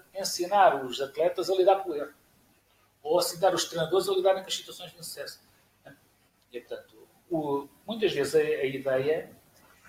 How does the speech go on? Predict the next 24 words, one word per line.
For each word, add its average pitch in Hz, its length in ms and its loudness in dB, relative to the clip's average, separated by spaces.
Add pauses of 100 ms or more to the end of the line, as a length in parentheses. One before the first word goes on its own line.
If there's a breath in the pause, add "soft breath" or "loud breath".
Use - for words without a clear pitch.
(100)
é 160 60 0
que 180 120 -4
as 165 60 0
pessoas - 440 0
percebam 151 440 -4
que - 80 -20
os 165 140 -8
erros - 640 -2
são 285 180 -10
qualquer 277 220 -2
coisa 170 220 -2
que 170 100 -2
é 160 40 0
temporário. 135 500 -6 (960)
É 285 80 -4
qualquer - 240 -4
coisa 190 240 -4
que - 40 -18
faz 180 200 4
parte - 320 2
do - 60 -20
processo - 340 -4
de - 60 -8
ensino-aprendizagem. 123 800 -12